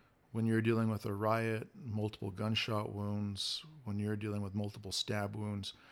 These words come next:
but it's in your neighborhood, it's in your house, it happens during your Christmas dinner, during Thanksgiving.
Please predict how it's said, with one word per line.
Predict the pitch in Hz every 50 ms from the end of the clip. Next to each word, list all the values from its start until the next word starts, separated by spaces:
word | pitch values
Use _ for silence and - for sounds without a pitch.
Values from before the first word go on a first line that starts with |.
| - - - _ _ _
but | - 123 120
it's | 117 104 - -
in | - 120 127 131 123 117
your | 113 117 113 113 110
neighborhood, | 104 98 107 110 110 104 107 107 95 95 95 101 - -
it's | - 107 101 - - -
in | - 123 123 123 113
your | 107 113 110 107 110 104
house, | - - - 110 95 90 87 95 92 - - -
it | 110 98
happens | 104 107 110 110 - 120 104 98
during | 104 107 107 107 104 104 101
your | 101 101 101 104 98
Christmas | - - - 110 110 - - - 104 98 - -
dinner, | - 101 104 104 98 95 90 90 92 - - - - - - _ _ -
during | - 104 107 110 110 101
Thanksgiving. | - - 110 104 101 - - - 110 107 101 98 98 -